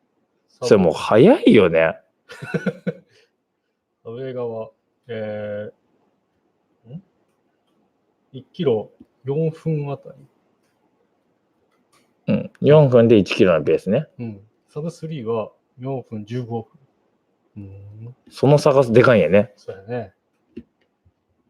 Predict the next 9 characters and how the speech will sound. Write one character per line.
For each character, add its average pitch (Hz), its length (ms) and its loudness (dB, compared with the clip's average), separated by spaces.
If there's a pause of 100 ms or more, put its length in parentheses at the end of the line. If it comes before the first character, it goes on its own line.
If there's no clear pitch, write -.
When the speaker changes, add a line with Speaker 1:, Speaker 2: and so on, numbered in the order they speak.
(380)
Speaker 2:
あ 110 40 -16
あ。 104 40 -14 (3250)
う 120 60 -14
ん。 104 140 -16 (2500)
Speaker 1:
早 - 280 -4
い 143 100 4
よ、 90 160 4
で 80 120 -4
も。 - 200 -14